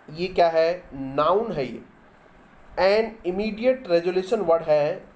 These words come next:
तो एन के बाद noun आना जरूरी था, लेकिन उससे पहले ये क्या आ गया?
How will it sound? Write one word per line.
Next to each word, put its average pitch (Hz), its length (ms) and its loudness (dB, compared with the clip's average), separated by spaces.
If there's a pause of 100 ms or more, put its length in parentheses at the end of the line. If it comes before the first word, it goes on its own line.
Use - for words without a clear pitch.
(120)
तो - 140 -6 (100)
एन 185 460 2 (160)
के 170 180 -8
बाद 151 500 0 (520)
noun 143 420 2
आना 190 220 2
जरूरी 202 360 -6
था, 208 360 0 (260)
लेकिन 175 320 -2
उससे 180 200 -2
पहले 170 260 2
ये 180 60 2
क्या 170 160 2
आ 156 40 2
गया? 170 320 0